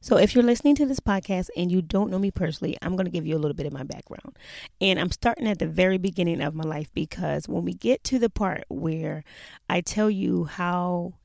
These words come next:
trauma has affected me, and when I tell you what I was diagnosed with and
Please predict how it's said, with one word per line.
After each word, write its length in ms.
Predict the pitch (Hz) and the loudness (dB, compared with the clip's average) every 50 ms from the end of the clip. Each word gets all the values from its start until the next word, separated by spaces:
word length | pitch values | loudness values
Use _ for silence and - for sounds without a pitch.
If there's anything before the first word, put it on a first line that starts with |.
| - | -12
trauma 320 | - - 202 185 180 180 180 | -6 -2 -2 -2 0 0 -2
has 180 | 190 190 - | -2 -2 -4
affected 500 | - 151 - - - 196 - - 214 - | -4 -6 -4 -2 -2 -2 -2 -2 -4 -2
me, 360 | 196 190 185 185 185 185 180 - - - - - - - _ - | 0 0 0 0 0 -2 -4 -6 -10 -18 -20 -20 -20 -12 _ -2
and 580 | 160 165 165 165 175 180 - - - - - - - _ - - - | 0 0 2 0 0 -2 -2 -4 -6 -6 -10 -12 -18 _ -20 -12 -8
when 180 | - 160 170 | -4 -4 -2
I 100 | 160 165 | -2 -4
tell 220 | 160 - - 214 208 | -4 -2 2 2 4
you 160 | 214 202 196 | 4 4 2
what 140 | 190 165 156 | 2 0 0
I 100 | 139 143 | 0 -2
was 100 | 156 165 | -4 -2
diagnosed 640 | - 175 165 170 170 165 170 170 180 180 175 - | 0 2 2 2 2 0 0 2 2 2 0 0
with 300 | - 160 160 160 175 170 160 - - - | 0 0 2 2 2 0 -4 -10 -16 -10
and 720 | - - 160 160 151 156 160 160 160 160 160 160 156 156 | -6 -4 -4 -2 -2 -4 -4 -6 -6 -6 -6 -6 -6 -8